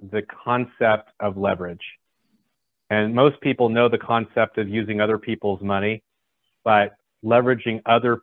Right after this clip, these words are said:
people's time and experience and resources and not trying to do everything myself. I've seen almost everybody in this business do repeat the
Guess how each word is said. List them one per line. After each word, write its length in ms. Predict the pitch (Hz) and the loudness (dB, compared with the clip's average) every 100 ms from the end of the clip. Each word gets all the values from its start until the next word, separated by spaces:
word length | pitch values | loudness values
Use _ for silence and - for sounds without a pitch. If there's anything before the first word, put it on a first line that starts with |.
| - | -8
people's 360 | 117 113 107 101 - - | -8 -4 -4 -4 -10 -4
time 500 | 117 107 101 101 90 _ _ _ - | -2 0 -2 -4 -10 _ _ _ -10
and 240 | 104 95 - | -8 -8 -10
experience 720 | 104 - - 117 107 104 95 - - | -12 -12 -2 2 2 2 0 -6 -10
and 200 | 98 95 | -8 -2
resources 760 | 107 104 - 95 90 95 95 92 - | -2 -2 -4 -8 -10 -12 -12 -14 -8
and 140 | 104 | -4
not 220 | 104 113 - | 2 2 2
trying 200 | - 107 | -2 -2
to 60 | 104 | 0
do 180 | 101 98 | 0 0
everything 420 | 95 95 107 98 | 0 -2 -2 -2
myself. 480 | 92 90 - 90 - _ _ _ _ _ _ | -4 -4 -4 -6 -8 _ _ _ _ _ _
I've 160 | 107 107 - | -2 -2 0
seen 380 | 117 110 107 - _ _ _ _ _ _ _ _ _ - | 0 2 -2 -6 _ _ _ _ _ _ _ _ _ 4
almost 420 | 165 208 165 - 135 | 6 8 6 4 0
everybody 480 | 113 104 101 101 | -2 -2 -2 -4
in 80 | 98 | -4
this 140 | 101 - | -8 -8
business 420 | 107 98 101 98 95 _ _ _ _ _ _ _ _ _ - | -6 -6 -6 -12 -12 _ _ _ _ _ _ _ _ _ 0
do 200 | 135 131 | 2 2
repeat 360 | 120 123 139 139 | 0 0 0 -2
the 120 | 98 | -4